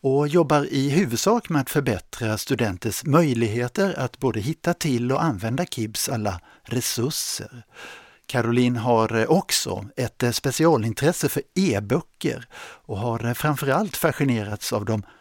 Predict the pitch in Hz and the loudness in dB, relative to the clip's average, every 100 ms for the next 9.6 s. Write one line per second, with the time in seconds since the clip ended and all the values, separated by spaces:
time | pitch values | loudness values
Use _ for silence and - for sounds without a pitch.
0 | _ 120 135 147 - - 107 110 101 120 | _ -2 0 -2 -4 -4 -2 -4 -4 -4
1 | - 147 180 110 - 147 - 135 113 - | 0 0 0 -2 -2 -4 -4 -2 -2 -2
2 | 110 - 117 - 107 101 - - - 160 | -6 -4 -8 -6 -4 -6 -8 -8 -4 -2
3 | - 139 127 139 131 135 127 - - 131 | 0 0 2 0 -2 -2 -2 -2 0 2
4 | 104 92 120 120 135 107 101 104 104 - | 0 -2 -4 0 0 0 -2 -4 -6 -14
5 | - 175 160 - 190 117 113 151 160 - | -10 -2 -2 -2 -2 -2 -4 -2 -2 0
6 | 143 143 151 143 110 117 110 - 156 - | -2 -2 2 2 2 -4 -6 -6 -6 -6
7 | - - 101 110 - - _ _ 160 165 | -6 -6 -8 -8 -18 -20 _ _ -4 -4
8 | - - - - - _ - - - - | -4 -10 -10 -12 -20 _ -20 -20 -20 -20
9 | - - 120 127 131 | -18 -8 -4 0 2